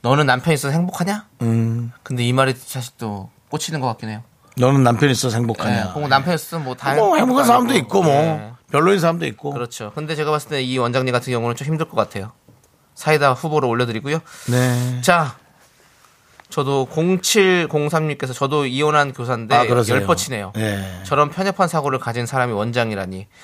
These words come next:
Speaker 1: 그 원에 다니는 아이들이 불쌍할 지경입니다. 기분이 나쁘네."
Speaker 2: 이건 공칠공삼님이 이미 벌써, 어, 마음 자체가 이미 화가 많이 나 있어요.
Speaker 1: 예.
Speaker 2: 네, 그렇습니다.
Speaker 1: 일삼일삼님이 "밤길 조심해, 아줌마.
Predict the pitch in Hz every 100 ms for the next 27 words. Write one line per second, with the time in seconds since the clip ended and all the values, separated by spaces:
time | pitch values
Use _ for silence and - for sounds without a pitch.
0 | - - 151 135 143 139 123 127 117 117
1 | 120 120 120 117 139 127 123 110 98 87
2 | 110 - 139 147 135 104 - 113 139 240
3 | 107 107 110 107 127 131 123 127 123 113
4 | 131 120 107 117 - 120 104 127 - -
5 | - - 50 - - _ - - - _
6 | - 107 147 120 - 131 139 123 143 101
7 | - 165 131 113 156 135 - - - 117
8 | 113 101 98 104 95 87 76 73 71 90
9 | 87 - 78 - - - 196 214 240 208
10 | 170 185 165 143 123 107 - _ _ _
11 | _ _ _ _ _ - 135 143 170 165
12 | 123 139 131 104 104 98 107